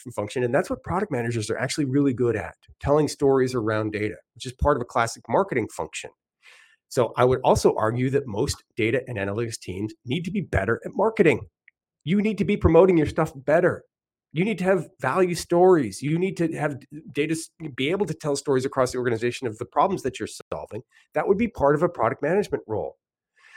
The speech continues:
So yes, C D O should be kind of the chief data storyteller for sure, but she or he should also have some form of data storytellers in the, in the form of these product managers, 'cause they're good at it. It's what they do.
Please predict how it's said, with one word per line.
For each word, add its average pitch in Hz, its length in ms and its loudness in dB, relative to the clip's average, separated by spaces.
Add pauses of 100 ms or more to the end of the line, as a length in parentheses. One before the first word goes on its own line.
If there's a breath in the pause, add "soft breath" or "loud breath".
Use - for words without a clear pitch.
(200 loud breath)
So 156 140 6
yes, 151 480 2
C 180 160 0
D 156 160 2
O 135 80 6
should 127 240 -6
be 127 80 -4
kind 123 180 -2
of 110 60 -4
the 104 100 -2
chief - 380 -6
data 92 220 0
storyteller 76 800 -6 (160)
for 196 400 0
sure, 170 600 -2 (360 soft breath)
but 135 100 -2
she 180 140 0
or 170 80 6
he 165 100 -2
should 180 200 -4 (100)
also 180 480 2
have 98 520 -8 (200)
some 175 400 -2
form 151 460 -2
of 123 100 -10
data 123 180 0
storytellers 107 1080 -4
in 175 120 0
the, - 280 -6 (100)
in 139 120 -2
the 151 40 -2
form 220 220 0
of 220 60 -2
these 214 100 -4
product 220 320 -2
managers, 107 300 -4
'cause 190 140 -6
they're 214 200 2
good 247 160 0
at 107 140 -2
it. 78 100 -8
It's 120 140 -8
what 170 100 -4
they 160 80 0
do. 147 380 -4